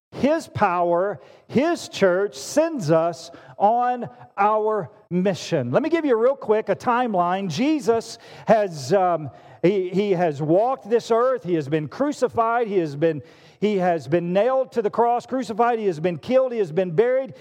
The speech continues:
He has risen. He has made himself, uh, available. He has made himself known. He has walked among people, hundreds of people,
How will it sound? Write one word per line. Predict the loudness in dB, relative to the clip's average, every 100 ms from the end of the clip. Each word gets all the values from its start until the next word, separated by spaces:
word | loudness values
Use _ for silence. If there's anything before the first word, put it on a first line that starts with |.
| -20 -4
He | 0 2
has | 2 0 0
risen. | -4 2 2 2 0 -2
He | 0 -2 0
has | 0 0 -6 -20 -12 -2
made | 2 2 0
himself, | 0 -2 -4 -6 -6 -2 -2 -4 -12 _ -6 0
uh, | 0 0
available. | 0 2 2 0 0
He |
has | -2
made | 0 0 0
himself | -4 -4 0 0 0
known. | 0 0
He | 0
has | -2 0
walked | 2 2 0 -2
among | -2 -2 -4
people, | -4 -2 0 0
hundreds | -2 -2 -2 -2
of | -4
people, | -4 -4 0 0 0